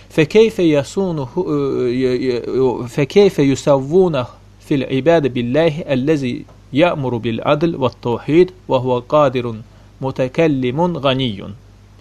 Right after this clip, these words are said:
və huvə alə sıratı müstəqim fi qavlihi və fi'lihi. Və sonra deyir, sual olaraq, fəkeyfə yusavvunə,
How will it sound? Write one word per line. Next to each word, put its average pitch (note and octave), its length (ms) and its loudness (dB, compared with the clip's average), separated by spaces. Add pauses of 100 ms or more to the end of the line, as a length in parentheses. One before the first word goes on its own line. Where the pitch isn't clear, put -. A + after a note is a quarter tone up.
(140)
və C3 180 2
huvə C#3 180 2
alə C3 200 0
sıratı C3+ 420 -2
müstəqim B2 520 -6
fi B2+ 200 -4
qavlihi E3 420 0
və D3+ 100 -2
fi'lihi. G#2+ 500 -2 (680)
Və C3 140 -8
sonra F#3+ 360 0
deyir, D#3+ 240 0
sual D3 420 0
olaraq, B2+ 520 0 (320)
fəkeyfə F#3+ 540 0
yusavvunə, A#2+ 680 -6